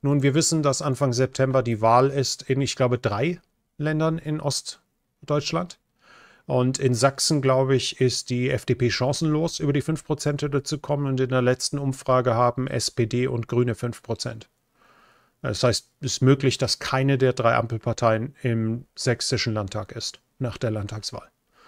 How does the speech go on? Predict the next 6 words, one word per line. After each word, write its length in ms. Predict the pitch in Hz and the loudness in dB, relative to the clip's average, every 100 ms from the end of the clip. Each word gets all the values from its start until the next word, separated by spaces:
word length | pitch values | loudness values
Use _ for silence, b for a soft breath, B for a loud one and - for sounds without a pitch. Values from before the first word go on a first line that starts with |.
| b b b b | b b b b
Ähm, 300 | 131 110 104 98 | -6 -4 -4 -4
die, 180 | 127 110 | -4 0
die 300 | 123 120 117 | 2 4 4
sind 220 | 117 117 | 2 0
voller 220 | - 113 101 | 2 0 0
Panik. 420 | 101 98 - | -6 -8 -14